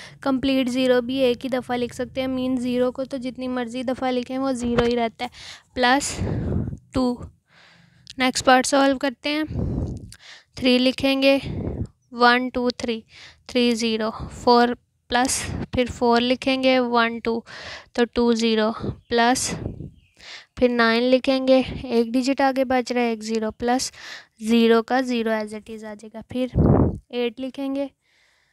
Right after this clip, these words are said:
वन, टू, थ्री, वन, टू, थ्री प्लस ज़ीरो, तो ये मैंने आपको बताया कि आगे तीन जी दफ़ा भी ज़ीरो लिखें तो वो एक ही बात है, आपकी मर्ज़ी है, आप तीन दफ़ा लिख लें या एक दफ़ा लिख लें। सेवन, सेवन के बाद एक ज़ीरो प्लस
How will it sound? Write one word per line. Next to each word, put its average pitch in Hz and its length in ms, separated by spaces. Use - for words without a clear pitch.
वन, 240 380
टू, 254 260
थ्री, 254 340
वन, 240 400
टू, 233 280
थ्री 226 340
प्लस 240 340
ज़ीरो, 240 540
तो 254 120
ये 247 180
मैंने 240 240
आपको 240 280
बताया 233 400
कि 240 120
आगे 240 280
तीन 240 320
जी 247 140
दफ़ा 262 320
भी 262 180
ज़ीरो 247 280
लिखें 247 320
तो 254 100
वो 247 80
एक 233 220
ही 247 60
बात 240 280
है, 240 60
आपकी 240 220
मर्ज़ी 220 360
है, 233 60
आप 233 200
तीन 226 200
दफ़ा 226 200
लिख 233 200
लें 233 100
या 233 120
एक 220 160
दफ़ा 220 240
लिख 220 200
लें। 226 140
सेवन, 254 580
सेवन 233 420
के 240 100
बाद 226 300
एक 226 260
ज़ीरो 247 400
प्लस 240 440